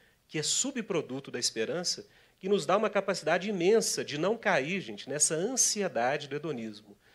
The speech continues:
"Meu Deus, se eu não casar ano que vem, acabou minha vida." Calma, gente. Calma. É, eu casei com trinta e sete anos, estou desfrutando meu casamento, graças a Deus, e vivi muita coisa boa antes também. Ou seja,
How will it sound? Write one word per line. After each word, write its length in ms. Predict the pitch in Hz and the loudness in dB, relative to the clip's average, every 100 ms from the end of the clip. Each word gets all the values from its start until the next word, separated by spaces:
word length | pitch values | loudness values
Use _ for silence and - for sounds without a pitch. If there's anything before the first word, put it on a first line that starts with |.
| - _ - | -20 _ -8
"Meu 140 | 175 | -6
Deus, 360 | 143 175 208 196 | 0 2 2 0
se 80 | 175 | -2
eu 40 | |
não 80 | 175 | 0
casar 280 | 175 156 180 | 0 2 0
ano 80 | |
que 120 | 185 147 | -2 -4
vem, 180 | 139 | -2
acabou 340 | 175 185 139 139 | -2 -2 -2 -2
minha 140 | 120 | -2
vida." 260 | 101 104 - | -4 -12 -12
Calma, 520 | - 147 147 151 143 98 | -2 0 0 -2 -4 -10
gente. 440 | - _ - - _ _ _ _ _ _ _ | -18 _ -20 -20 _ _ _ _ _ _ _
Calma. 580 | - 107 107 131 135 101 - _ _ _ _ _ | -4 0 2 2 -2 -4 -12 _ _ _ _ _
É, 140 | 110 117 | -8 -8
eu 80 | |
casei 320 | - 135 123 143 | -4 -4 -4 -6
com 120 | 160 | -8
trinta 320 | - 233 214 | -10 -6 -4
e 40 | |
sete 340 | 175 160 - 131 | 0 0 0 0
anos, 240 | 135 180 | 0 0
estou 160 | - 175 | -6 -6
desfrutando 720 | - - 175 - - 202 196 | -6 -4 -6 -6 0 2 4
meu 100 | 175 | 0
casamento, 560 | 170 151 127 123 160 131 | 0 0 0 0 -4 -2
graças 400 | 143 185 196 175 | 2 2 2 -4
a 80 | |
Deus, 380 | 120 127 160 - - - - - - 185 | -2 -4 -4 -8 -12 -20 -20 -20 -12 -8
e 60 | |
vivi 240 | 196 185 202 | -6 -2 0
muita 240 | 220 254 | 0 0
coisa 260 | 214 202 170 | 0 0 0
boa 220 | 151 180 | -2 -2
antes 360 | 170 208 - | -4 -6 -10
também. 340 | 123 110 104 - - | -10 -12 -16 -18 -6
Ou 100 | 208 | 2
seja, 460 | 208 175 120 104 | 6 6 4 -4